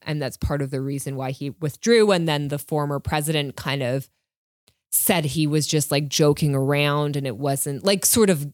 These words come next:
I guess, like, gaslighting him in a way, saying that it was just, like, a joke and he shouldn't, whatever, take what happened so seriously or whatever. But it's something that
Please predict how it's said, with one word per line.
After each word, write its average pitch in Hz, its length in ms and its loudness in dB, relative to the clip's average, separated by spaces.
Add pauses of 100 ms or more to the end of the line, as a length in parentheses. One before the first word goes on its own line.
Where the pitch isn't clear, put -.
I 160 120 2
guess, 160 180 0
like, 139 140 -2
gaslighting 139 720 -2
him 135 160 -4
in 143 80 -6
a 135 40 -6
way, 123 240 -4
saying 127 440 -2
that 127 160 -2
it 104 120 -4
was 147 180 -2
just, 135 220 -4
like, 127 200 -4
a 156 40 2
joke 156 480 4
and 143 140 0
he 135 120 -6
shouldn't, 139 540 -6 (1300)
whatever, 135 640 0 (120)
take 156 260 -2
what 131 100 0
happened 135 460 -2
so 127 160 -2
seriously 131 640 -4
or 123 80 -6
whatever. 185 420 2
But 143 180 0
it's - 160 -4
something 147 360 -4
that 131 340 0